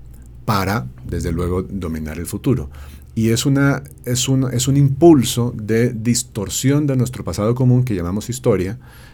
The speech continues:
em, al cual la literatura siempre se ha opuesto. Y esto me parece, em, digamos, una, una, una de sus virtudes más, más bonitas y más,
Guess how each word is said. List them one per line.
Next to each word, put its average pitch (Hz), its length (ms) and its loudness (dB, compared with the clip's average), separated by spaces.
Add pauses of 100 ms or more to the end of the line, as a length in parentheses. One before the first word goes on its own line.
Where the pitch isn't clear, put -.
(140)
em, 90 520 -6 (180)
al 101 180 -4
cual 113 220 0
la 117 60 2
literatura 95 440 -4
siempre 95 320 -6
se - 80 -10
ha 78 40 -8
opuesto. 64 460 -12
Y 98 80 -8
esto 98 180 -6
me 101 100 -2
parece, 87 440 -6 (600)
em, 76 680 -6 (1080)
digamos, 92 380 -6
una, 104 260 -2
una, 101 380 -4
una 101 220 -6
de 107 80 -2
sus 98 200 -6
virtudes 113 500 0
más, 104 500 -2
más 95 240 -6
bonitas 123 460 -2
y 80 40 -6
más, 87 400 -6